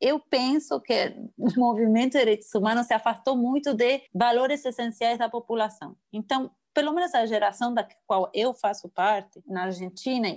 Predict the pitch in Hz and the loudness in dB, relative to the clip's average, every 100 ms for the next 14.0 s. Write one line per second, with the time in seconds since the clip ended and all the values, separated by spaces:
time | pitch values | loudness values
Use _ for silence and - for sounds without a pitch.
0 | - 185 175 202 196 185 - 247 - _ | -6 -6 -2 -2 -2 -4 -2 -2 -2 _
1 | 226 240 254 247 233 220 - _ 214 233 | -2 0 0 2 0 -2 -6 _ -4 -2
2 | 233 240 233 226 220 240 247 285 269 233 | 0 -2 -2 -2 -2 -4 -2 0 0 -2
3 | - 220 277 311 302 254 240 254 240 220 | -2 0 2 -2 -2 -4 -2 0 2 2
4 | 220 220 226 202 220 214 196 233 247 254 | 0 0 -2 -2 -2 -2 -2 -2 -2 -6
5 | - 233 240 269 - 214 226 233 240 - | -2 0 0 -2 -4 -2 2 4 2 -4
6 | - 254 262 269 240 214 226 226 220 226 | 0 0 0 -2 0 -2 -4 -4 -2 -2
7 | 226 156 - - 285 359 359 359 262 262 | -2 -8 -8 -2 0 2 2 2 2 2
8 | - 202 190 - 220 233 220 185 185 202 | 0 -2 -2 -2 0 2 0 0 2 2
9 | 226 196 220 277 285 - 220 226 226 - | 2 2 2 2 -4 0 2 2 0 -10
10 | - 170 170 185 185 175 175 185 - 175 | -6 -6 -4 -6 -2 -2 -4 -8 -12 -14
11 | - 185 190 185 185 180 170 165 175 - | -2 -2 -2 -8 -8 -4 -4 -6 -8 -4
12 | 208 190 196 175 170 156 - 165 - 208 | -4 -4 -4 -2 -4 -6 -6 -6 -2 0
13 | 214 165 - 143 - 175 170 165 180 - | 0 -4 -12 -14 -8 -2 0 2 0 -4